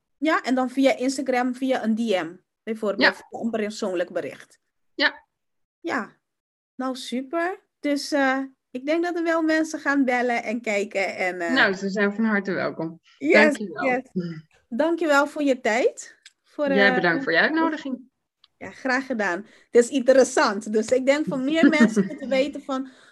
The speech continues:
Speaker 1: wat er allemaal mogelijk is. Want soms hebben we een idee en dan denk ik van, "Ja, wie gaat er nou voor betalen? Of wie gaat dit leuk vinden?" En dan zo zie je. Dan
Speaker 2: Ja.
Speaker 1: dingen ontstaan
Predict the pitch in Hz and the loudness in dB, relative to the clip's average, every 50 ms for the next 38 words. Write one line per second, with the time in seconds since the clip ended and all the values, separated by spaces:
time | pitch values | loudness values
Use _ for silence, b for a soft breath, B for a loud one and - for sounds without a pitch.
0 | B B - 285 330 339 359 - - - 254 302 330 359 330 294 285 277 269 262 | B B -2 0 0 0 0 -2 0 0 0 2 2 2 2 2 2 4 4 4
1 | 277 294 330 339 330 294 254 262 - - 196 180 180 180 240 240 - - 311 311 | 4 4 2 2 0 -2 -4 -4 -6 -8 -6 -6 -6 -6 -8 -8 -4 -2 -2 -2
2 | 311 320 330 285 294 269 277 269 277 262 269 226 214 294 330 311 285 269 233 220 | -2 -2 -2 0 0 2 2 2 2 0 0 -2 0 0 0 2 2 0 0 0
3 | 214 214 220 - 196 196 185 180 185 160 151 160 170 180 180 196 208 262 311 311 | -2 -4 -6 -10 -14 -14 -14 -12 -12 -10 -10 -8 -8 -8 -6 -2 0 0 0 0
4 | - 320 302 294 302 294 302 302 285 285 - 311 277 262 294 294 - 330 330 320 | 0 0 0 0 0 0 0 0 -2 -2 -2 -2 -2 -2 -2 0 2 4 4 4
5 | 311 269 226 196 202 - 226 277 320 320 - 320 294 285 285 269 277 269 269 269 | 4 4 2 0 -2 -4 -4 -4 -4 -2 0 0 0 0 0 0 -2 -4 -2 0
6 | 254 247 330 381 - - - 233 202 190 180 170 160 151 - b b b b b | 2 2 2 0 -2 -4 -6 -6 -4 -4 -4 -4 -4 -4 -6 b b b b b
7 | b b b b b b b - - 262 262 277 294 294 277 330 339 339 320 320 | b b b b b b b -4 -2 0 2 2 0 0 0 0 0 0 0 2
8 | 311 330 339 311 240 190 160 185 - - - - _ _ - - 214 320 381 - | 2 2 2 2 2 0 -2 -6 -10 -14 -16 -16 _ _ 0 4 6 6 6 6
9 | - 302 - - 330 - - 277 320 320 - - 320 320 339 370 | 4 0 -6 -8 -6 -4 -2 -2 -2 -2 0 0 2 2 2 2